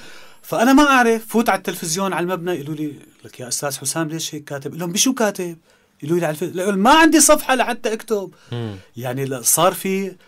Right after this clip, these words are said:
Speaker 1: كتير أوفر يعني باللي منتحلين الشخصيات تبعي.
Speaker 2: مم.
Speaker 1: فالعالم، طيب شو بيعرف العالم إنه هذا منتحل؟ يعني أول شيء أصدقائك الفنانين كلهم عملوا طلبات صداقة لأنه مفكرين إنه هذا حسام.
Speaker 2: مم.
Speaker 1: عرفت شو؟
Speaker 2: مم.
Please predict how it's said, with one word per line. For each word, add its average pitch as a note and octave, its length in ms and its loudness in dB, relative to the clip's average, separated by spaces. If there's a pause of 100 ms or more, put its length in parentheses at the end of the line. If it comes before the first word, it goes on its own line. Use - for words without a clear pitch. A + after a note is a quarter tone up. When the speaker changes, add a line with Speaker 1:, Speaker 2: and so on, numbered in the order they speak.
(420)
Speaker 1:
كتير G#3 440 2
أوفر F3 540 0
يعني B2+ 240 -8
باللي B2 280 -10
منتحلين C#3 480 -4
الشخصيات C#3 640 -6
تبعي. A#2 220 -8
Speaker 2:
مم. B2+ 180 -10 (420)
Speaker 1:
فالعالم، F3 460 4
طيب E3+ 200 -2
شو - 160 -4
بيعرف A#3+ 260 2
العالم G#3+ 320 6
إنه G3 180 0
هذا F#3+ 120 0
منتحل؟ F3+ 540 -6 (840)
يعني C3+ 180 -2
أول F#3+ 180 6
شيء F#3+ 160 2
أصدقائك G3 460 0
الفنانين F3 480 -2
كلهم F#3 420 -2 (400)
عملوا F3 240 2
طلبات D3+ 360 2
صداقة E3 500 0
لأنه D3+ 180 -2
مفكرين E3+ 400 0
إنه G#3+ 180 0
هذا G#3+ 120 0
حسام. G3+ 500 -2
Speaker 2:
مم. A2 260 -8 (160)
Speaker 1:
عرفت D3+ 200 -10
شو؟ F#3 240 -6 (120)
Speaker 2:
مم. G#2+ 180 -8